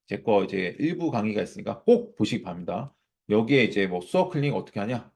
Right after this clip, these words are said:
어, 관리 등이 다 있습니다. 그러면 이제 제가 한번, 어, 정보만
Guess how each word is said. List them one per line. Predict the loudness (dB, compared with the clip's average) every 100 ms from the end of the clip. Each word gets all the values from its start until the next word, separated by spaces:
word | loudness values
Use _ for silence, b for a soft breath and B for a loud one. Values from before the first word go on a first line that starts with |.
| -14
어, | -12
관리 | -2 2 2
등이 | 0 -2
다 | -6
있습니다. | -8 -10 -18 -20 -20 _ _ _ _ _ _ _ _ _ _ _ _ _ _ _ _
그러면 | 4 6 6
이제 | 6 2
제가 | 2 4 4
한번, | 4 4 4 2 -2
어, | -4 -2
정보만 | 2 6 6 6 0